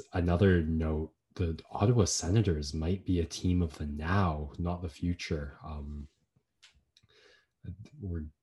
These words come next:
kind of segueing into our Leafs talk here, but with the Brady Tkachuk signing coming together kind of out of nowhere, s-, um, their goaltending from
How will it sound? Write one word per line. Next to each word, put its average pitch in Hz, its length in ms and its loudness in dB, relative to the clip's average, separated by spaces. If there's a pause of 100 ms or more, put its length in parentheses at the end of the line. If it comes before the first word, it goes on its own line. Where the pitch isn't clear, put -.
(140)
kind 85 280 0
of 76 220 -2
segueing 85 920 0
into 85 220 0
our 78 140 -2
Leafs 85 360 2
talk 85 320 0
here, 85 380 0
but 76 420 -6 (400)
with 87 220 -6
the - 80 -4
Brady 85 340 2
Tkachuk 90 440 0
signing 95 600 2
coming 87 320 -2
together 82 680 0
kind 85 320 -4
of 80 120 -4
out 76 160 -6
of 73 140 -10
nowhere, 87 640 0 (540)
s-, - 520 -8
um, 78 520 -8 (1400)
their 80 160 -4 (100)
goaltending 90 840 2
from 73 240 -6